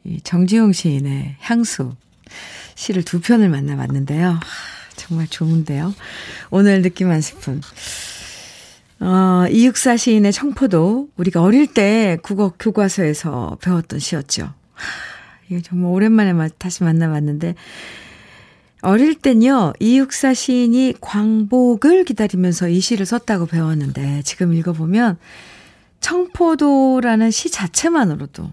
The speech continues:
하, 아름답고 멋지다는 걸 새삼 느껴요. 특히 이렇게 코로나 때문에 모두가 힘들 때 정말, 예, 청포를 입고 오는 손님을 기다리는 마음으로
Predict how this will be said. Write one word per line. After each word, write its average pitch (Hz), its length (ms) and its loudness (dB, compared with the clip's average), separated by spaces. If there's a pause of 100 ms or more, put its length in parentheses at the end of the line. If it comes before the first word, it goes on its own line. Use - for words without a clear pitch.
(300)
하, - 480 -10
아름답고 180 680 -2
멋지다는 170 600 0
걸 147 120 -8
새삼 175 360 -2
느껴요. 151 400 -8 (500)
특히 233 640 2
이렇게 185 640 -2 (800)
코로나 311 400 2
때문에 202 520 4
모두가 180 340 0
힘들 220 380 2
때 165 480 -2 (1120)
정말, 175 480 2 (1200)
예, 196 520 4
청포를 302 560 0
입고 202 340 0
오는 190 180 4
손님을 220 420 2
기다리는 165 500 0
마음으로 147 720 -4